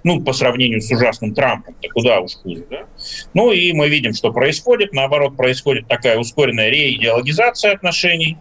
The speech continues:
Вот. Весь мир делится по принципу «кто не с нами, тот против нас». Значит, а кто против нас? Те убийцы, насильники, геноцидники, э, террористы. Ну, в общем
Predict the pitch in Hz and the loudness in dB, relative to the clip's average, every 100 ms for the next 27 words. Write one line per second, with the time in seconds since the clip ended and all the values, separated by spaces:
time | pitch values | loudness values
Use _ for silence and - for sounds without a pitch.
0 | - - - - - 135 139 156 147 107 | -14 -10 -8 -8 -4 0 2 2 2 0
1 | 131 160 151 147 123 139 131 120 123 117 | -2 -2 0 0 2 0 0 -2 -2 0
2 | 131 139 135 123 120 117 110 104 - - | 0 0 -2 -2 -2 2 2 2 -4 -16
3 | - 143 127 120 143 123 113 123 113 120 | -2 0 0 0 -2 0 0 -2 -2 -6
4 | 117 127 185 226 240 - _ - - - | -4 -2 0 2 0 -4 _ -20 -20 -18
5 | - 139 139 139 - 131 131 185 175 165 | -8 -2 0 -2 -2 -2 0 -2 0 -2
6 | 147 143 190 226 220 - - - - - | -2 -2 2 2 0 -6 -4 -2 0 2
7 | 151 139 131 131 127 214 226 220 - 165 | 2 4 2 0 0 0 0 0 2 2
8 | 156 127 123 123 123 208 214 196 - 147 | 2 -2 -2 -2 -2 0 2 2 0 -2
9 | 120 139 151 - 208 196 170 160 - 123 | 0 0 0 0 -2 -2 -2 -4 0 0
10 | 117 117 - - 120 120 113 110 113 107 | 0 -4 -18 -2 2 4 6 6 4 2
11 | 127 156 170 185 190 - - 147 127 165 | 0 2 2 2 -2 -4 0 0 0 0
12 | 160 135 135 120 113 | 0 0 -2 0 -4